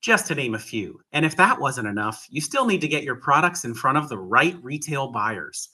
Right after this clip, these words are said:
That's where Range Me comes in. Range Me empowers retail buyers to quickly and easily discover innovative products like yours, providing brands with unparalleled visibility to these influential buyers twenty-four seven, three sixty-five,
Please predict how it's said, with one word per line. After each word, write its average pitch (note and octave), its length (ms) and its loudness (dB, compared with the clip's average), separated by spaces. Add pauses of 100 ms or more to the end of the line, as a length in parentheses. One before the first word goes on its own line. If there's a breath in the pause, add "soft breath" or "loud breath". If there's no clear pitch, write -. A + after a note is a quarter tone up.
(200)
That's D4 180 0
where B3+ 120 2
Range G3 280 2
Me A#2 140 -4
comes G#2+ 320 -6
in. F#2+ 260 -12 (100)
Range A#3+ 320 -2
Me B2+ 140 -4
empowers A2+ 560 0
retail F3 400 -2
buyers A2 480 0
to B2+ 80 -12
quickly G#3+ 480 -2
and A#3+ 100 -2
easily C3 440 -4
discover B2 580 -2
innovative E3+ 480 2
products B2+ 480 4
like D3 240 -4
yours, C3+ 480 0 (220 soft breath)
providing C3 420 0
brands E3 480 2
with A#2 240 -6
unparalleled D#3 720 0
visibility C3+ 640 -2
to D3 120 -10
these A2 220 -6
influential D#3+ 640 -2
buyers A2+ 440 4 (220 loud breath)
twenty-four G3 520 0
seven, E3+ 440 0
three F3 300 -2
sixty-five, A2+ 760 0